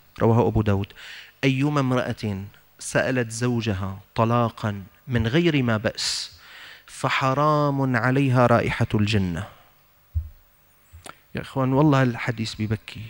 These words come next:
يرعب، يجعل القلب يتفطر. "أيما امرأة طلبت من زوجها طلاقا من غير ما بأس"، ما في ضرورة ملجئة،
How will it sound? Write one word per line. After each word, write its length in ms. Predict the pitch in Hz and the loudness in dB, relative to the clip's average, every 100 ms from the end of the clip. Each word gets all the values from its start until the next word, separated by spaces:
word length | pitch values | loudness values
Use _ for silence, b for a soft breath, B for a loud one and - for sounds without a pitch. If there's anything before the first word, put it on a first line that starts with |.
| - _ _ _ _ | -18 _ _ _ _
يرعب، 580 | 139 165 160 143 120 101 - - | -2 0 0 -2 -2 -4 -12 -8
يجعل 420 | 127 147 127 135 - _ _ _ - | -6 -4 -2 -4 -6 _ _ _ -8
القلب 480 | 123 - 185 165 123 | -8 -2 0 2 0
يتفطر. 680 | 117 120 - - - 104 - _ - | 0 -2 -4 -8 -10 -10 -12 _ 2
"أيما 480 | 170 190 180 175 156 | 4 4 2 2 2
امرأة 680 | 143 131 120 123 - 104 92 - B B B B _ | 0 0 -2 -2 -4 -6 -8 -16 B B B B _
طلبت 440 | 165 156 139 131 127 | 2 4 2 0 0
من 160 | 123 | -2
زوجها 560 | 123 151 147 139 127 117 | 0 0 0 0 0 0
طلاقا 720 | - 117 127 123 - 104 98 - | 0 2 2 0 -2 -4 -4 0
من 180 | 143 151 | 2 4
غير 360 | 185 202 175 | 4 4 4
ما 140 | 135 117 | 2 2
بأس"، 520 | 113 - - - - - | 0 -2 -6 -6 -10 -2
ما 140 | 127 190 | 4 4
في 160 | - | 4
ضرورة 400 | 175 160 170 156 | 2 4 4 2
ملجئة، 540 | 135 139 131 127 - | 0 -2 -2 -4 -4